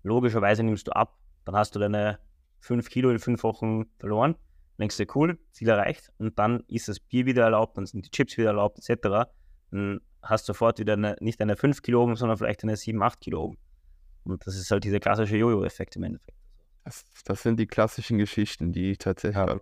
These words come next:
Speaker 2: oft passieren.
Speaker 1: Ja.
Speaker 2: Ne? Alright.
Speaker 1: Ja. Im Großen und Ganzen haben wir es eigentlich gut abgedeckt, oder?
Speaker 2: Ich denke schon.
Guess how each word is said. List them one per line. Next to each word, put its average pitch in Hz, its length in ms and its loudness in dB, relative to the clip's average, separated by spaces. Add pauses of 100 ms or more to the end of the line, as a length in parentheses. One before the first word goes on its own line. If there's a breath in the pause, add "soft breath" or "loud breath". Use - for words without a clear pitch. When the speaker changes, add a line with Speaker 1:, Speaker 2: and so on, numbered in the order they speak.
Speaker 2:
oft - 260 -2
passieren. 98 520 -2 (320)
Speaker 1:
Ja. 92 300 -6 (340)
Speaker 2:
Ne? 82 280 -4 (1500)
Alright. 87 440 2
Speaker 1:
Ja. - 60 -16 (2000)
Im 107 80 0
Großen 110 320 4
und 110 40 6
Ganzen 107 460 2 (580)
haben 104 140 -4
wir 107 80 2
es 107 80 -2
eigentlich 101 160 -2
gut - 120 -2
abgedeckt, - 420 -4
oder? 110 200 -4 (380)
Speaker 2:
Ich - 140 -14
denke - 200 -6
schon. 107 340 -2